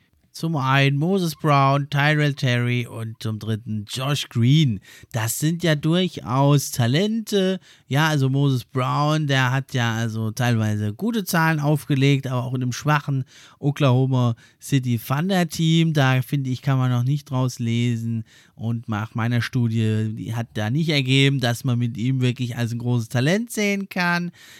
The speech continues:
Dann mit Josh Green und Tyrell Terry,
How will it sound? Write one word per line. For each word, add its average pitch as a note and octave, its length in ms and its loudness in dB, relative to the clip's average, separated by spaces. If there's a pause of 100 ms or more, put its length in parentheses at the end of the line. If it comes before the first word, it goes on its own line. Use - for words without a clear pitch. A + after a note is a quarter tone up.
(120)
Dann D3 300 0
mit C#3 240 0
Josh B2+ 320 0
Green E3 480 0
und B2+ 420 -4
Tyrell B2+ 380 -2
Terry, D3 640 0